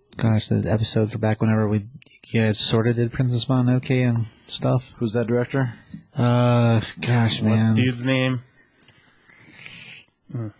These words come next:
Speaker 3: I don't know.
Speaker 2: Yeah, I'm blanking on it too, but whatever. But, like, she was there.
Speaker 1: Howl's Castle.
Speaker 2: When,
Speaker 1: Gosh, what
Speaker 2: when
Speaker 1: the
Speaker 2: we, when we did the,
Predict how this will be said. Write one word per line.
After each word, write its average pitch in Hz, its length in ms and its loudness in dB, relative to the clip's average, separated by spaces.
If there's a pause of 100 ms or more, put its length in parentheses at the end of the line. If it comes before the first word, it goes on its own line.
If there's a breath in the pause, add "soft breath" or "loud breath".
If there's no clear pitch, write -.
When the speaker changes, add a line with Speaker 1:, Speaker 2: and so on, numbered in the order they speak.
Speaker 3:
I 113 100 -8
don't 104 140 -8
know. 92 200 -10
Speaker 2:
Yeah, 85 180 -8
I'm 85 120 -4
blanking 85 380 -2
on 85 200 0
it 85 80 -4
too, 90 200 0
but 87 200 -2
whatever. 92 380 -2
But, 92 240 -2
like, 98 140 -2
she - 160 0
was 110 140 0
there. 98 180 0
Speaker 1:
Howl's 110 240 0
Castle. 117 920 0 (120)
Speaker 2:
When, 117 240 0 (280)
Speaker 1:
Gosh, 107 340 -2
what 113 80 0
Speaker 2:
when 135 80 2
Speaker 1:
the 131 60 2
Speaker 2:
we, 127 120 0
when 113 300 0
we 139 100 2
did 135 260 0
the, 107 320 2